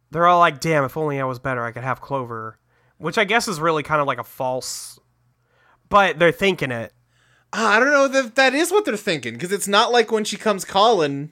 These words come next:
Speaker 2: like, they're like, "Oh, finally, I've earned it." It's
Speaker 1: Oh, do you think it's like, "Yo, I need to fucking make this woman miserable with my success"?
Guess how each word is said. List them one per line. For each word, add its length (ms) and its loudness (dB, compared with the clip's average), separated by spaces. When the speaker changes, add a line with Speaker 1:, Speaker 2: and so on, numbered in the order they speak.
Speaker 2:
like, 360 -2
they're 120 6
like, 160 2
"Oh, 200 4
finally, 480 2
I've 160 -4
earned 260 -2
it." 240 -8
It's 240 4
Speaker 1:
Oh, 200 4
do 120 -6
you 80 -2
think 160 0
it's 160 0
like, 320 0
"Yo, 180 2
I 140 2
need 160 -4
to 100 -8
fucking 380 -6
make 180 -8
this 180 -6
woman 460 -4
miserable 640 -2
with 160 -8
my 140 2
success"? 600 -6